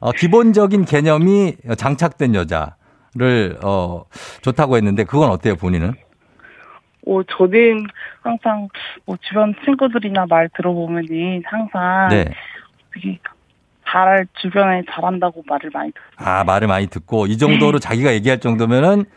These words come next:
Speaker 1: 괜찮은 거예요.
Speaker 2: <laughs>
Speaker 1: 어, 그다음에 소영 씨.
Speaker 2: 네.
Speaker 1: 연-, 연예인 누구 닮았다는 얘기를 좀 들어요? 음. 연예인으로
Speaker 2: 어.
Speaker 1: 하면 우리가 알만한 사람.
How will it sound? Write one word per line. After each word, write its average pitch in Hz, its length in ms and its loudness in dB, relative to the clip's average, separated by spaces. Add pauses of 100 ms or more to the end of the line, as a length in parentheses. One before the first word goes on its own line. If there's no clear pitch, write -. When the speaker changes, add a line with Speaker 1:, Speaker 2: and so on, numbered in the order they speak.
Speaker 1:
괜찮은 104 420 -2
거예요. 78 460 -6 (340)
Speaker 2:
<laughs> - 320 -4
Speaker 1:
어, 92 280 0
그다음에 165 680 2 (200)
소영 196 220 2
씨. 113 340 0 (380)
Speaker 2:
네. 214 320 0
Speaker 1:
연-, 117 180 2 (120)
연예인 185 500 4
누구 143 300 0
닮았다는 180 480 2
얘기를 131 200 -2
좀 123 160 0
들어요? 123 520 -4 (600)
음. - 160 -12 (920)
연예인으로 123 460 4
Speaker 2:
어. - 100 -6
Speaker 1:
하면 113 460 -4 (100)
우리가 113 240 2
알만한 117 360 2
사람. 110 380 -4